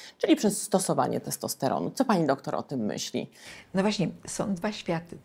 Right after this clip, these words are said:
Speaker 1: Dokładnie.
Speaker 2: Świat siłowni i świat lekarski.
Speaker 1: Cudownie.
Speaker 2: I teraz
Speaker 1: <laughs>
Speaker 2: pytanie, w którym świat, w którym świecie chcemy żyć?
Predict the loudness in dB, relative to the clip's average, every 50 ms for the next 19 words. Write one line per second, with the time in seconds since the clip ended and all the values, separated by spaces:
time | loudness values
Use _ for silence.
0 | _ _ 0 2 4 8 10 10 10 10 10 8 8 8 8 10 12 12 10 10
1 | 6 2 -4 -4 -6 -12 -14 -12 -10 -4 -2 -2 -2 -2 -4 -4 -4 -4 -4 -4
2 | -6 -10 -10 -12 -16 -20 _ -16 -6 0 2 6 8 8 8 8 6 4 0 0
3 | 2 2 2 6 8 10 10 10 10 8 8 8 6 4 4 4 4 6 6 6
4 | 8 6 4 2 0 -2 8 10 10 10 10 6 -4 -6 -6 -2 2 4 6 6
5 | 4 6 6 6 6 6 2 -4 -4 -2 -2 2 8 10 10 10 8 6 -4 -2
6 | 2 2 2 4 2 0 0 0 -2 0 2 2 2 2 0 -4 -6 -10 -12 -16